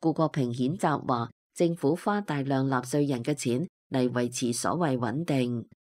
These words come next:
將我哋呢啲上訪維權嘅人視為極端分子嚟進行押送。佢哋花納稅人嘅錢嚟維護中共呢個唔合法嘅體制，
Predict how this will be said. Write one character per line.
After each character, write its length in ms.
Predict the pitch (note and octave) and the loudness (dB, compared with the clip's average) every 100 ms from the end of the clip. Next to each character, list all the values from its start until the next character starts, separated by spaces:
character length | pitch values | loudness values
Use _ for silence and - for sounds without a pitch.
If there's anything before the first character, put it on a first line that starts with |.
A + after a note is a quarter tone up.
| _ | _
將 240 | - G#3 G#3 | 0 2 4
我 100 | D#3+ | 2
哋 120 | C3+ | 4
呢 140 | E3 | 4
啲 120 | F3 F3+ | 6 6
上 260 | C3+ C#3 | 4 0
訪 220 | C3+ A#2+ F3 | 2 0 2
維 180 | C3 | 0
權 200 | A#2+ A#2+ | 0 0
嘅 120 | A#2 C3+ | 0 0
人 200 | B2 A#2 - _ | 0 -4 -12 _
視 240 | - - D3+ | -6 2 4
為 200 | C#3 B2 | 4 0
極 160 | B2 C#3 | 2 0
端 220 | G3 G3 | 2 0
分 220 | D#3+ B2 | 0 -2
子 140 | B2 A#2+ | 2 2
嚟 300 | E3 C#3+ B2 | 2 2 2
進 240 | C#3 C#3+ | 0 0
行 160 | C3+ A#2 | -2 -2
押 160 | C3+ C3 | -2 -2
送。 480 | - C3 B2 B2 B2 _ _ | 0 2 2 0 -6 _ _
佢 100 | F3 | 2
哋 220 | E3 C#3+ | 2 2
花 180 | G#3 G#3 | 2 2
納 160 | G3 C#3+ | 0 0
稅 280 | - D3+ | 2 2
人 120 | C#3+ A#2+ | 2 0
嘅 120 | C#3+ | -2
錢 320 | - B2 F#3 | 0 0 0
嚟 160 | E3+ B2 | 0 0
維 220 | A#2+ A#2+ | 0 0
護 200 | A#2+ B2+ | 2 2
中 240 | B2+ F#3 F#3 | 2 -2 0
共 240 | C3+ B2 | 0 2
呢 80 | E3 | 0
個 160 | D3+ C3+ | 2 0
唔 160 | G#2+ | 0
合 160 | B2 A#2+ | -2 -2
法 240 | - B2+ | 0 -2
嘅 140 | B2+ B2+ | 0 -2
體 260 | C3 C3+ | 0 0
制， 440 | D#3 D3 B2 A#2+ | 2 0 2 0